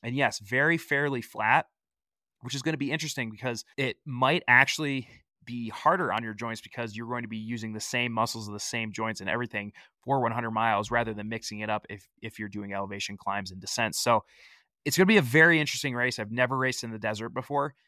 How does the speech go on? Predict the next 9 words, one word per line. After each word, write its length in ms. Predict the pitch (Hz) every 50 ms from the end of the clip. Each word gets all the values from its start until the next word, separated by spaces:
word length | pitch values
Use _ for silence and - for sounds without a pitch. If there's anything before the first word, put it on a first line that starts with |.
| _ _ _ _ _ _
So 460 | - - 120 117 113 113 110 - - _ _ _
again, 340 | 117 113 139 123 104 92 95 -
super 400 | - - - 143 135 143 135 127
interested 420 | - 123 117 - 113 - 131 120
to 60 | 113 110
see 180 | - - 120
how 160 | 107 107 107 104
that 140 | 107 107 110
is. 300 | 117 117 120 117 -